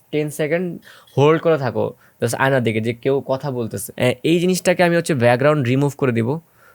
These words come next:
So এখান থেকে আপনি চাইলে রিমুভ বিজি দিয়ে অটো রিমুভাল দিতে পারেন, ব্যাকগ্রাউন্ডটা রিমুভ হয়ে যাবে। So it will take some time। So আমরা হচ্ছে কাস্টম রিমুভালে ক্লিক করি। So এখান থেকে হচ্ছে আপনি অনেকগুলো অপশনস পাবেন। ইরেজারটা ক্লিক করলে এখান থেকে আপনি চাইলে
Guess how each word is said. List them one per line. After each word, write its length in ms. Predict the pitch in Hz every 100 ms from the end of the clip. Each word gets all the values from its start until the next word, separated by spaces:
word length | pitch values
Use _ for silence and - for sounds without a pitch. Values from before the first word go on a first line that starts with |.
| -
So 160 | -
এখান 280 | 117 131 147
থেকে 180 | 139 139
আপনি 160 | 139 139
চাইলে 220 | 139 135
রিমুভ 320 | 123 135 135
বিজি 360 | 107 123 117 127
দিয়ে 220 | 131 131
অটো 320 | 113 123 135
রিমুভাল 420 | 131 131 127 127
দিতে 180 | 120 120
পারেন, 240 | 120 120 - -
ব্যাকগ্রাউন্ডটা 400 | 113 113 131 131
রিমুভ 240 | 135 143 135
হয়ে 140 | 143
যাবে। 160 | 143 151
So 280 | 156 143
it 100 | 127
will 180 | 139 147
take 160 | 135 143
some 240 | - 147
time। 400 | 123 127 139 185 -
So 60 | 127 113 110 -
আমরা 180 | 117 120
হচ্ছে 160 | 120 -
কাস্টম 500 | - 127 - 135 127
রিমুভালে 400 | 123 123 123 123
ক্লিক 240 | 117 117
করি। 260 | - 117 151 - _ _ _ _ _ _ _ -
So 240 | - 110 - -
এখান 340 | 131 143 127
থেকে 180 | 135 127
হচ্ছে 280 | 131 - 131
আপনি 160 | 131
অনেকগুলো 340 | 127 127 120 120
অপশনস 440 | 117 - 131 123
পাবেন। 300 | 123 110 123 - _ _ _ _ _ _
ইরেজারটা 600 | 147 120 120 120 117 120
ক্লিক 220 | 120 117
করলে 340 | - 120 127 -
এখান 260 | 120 120 113
থেকে 220 | 113 120
আপনি 220 | 117 113
চাইলে 340 | 113 113 110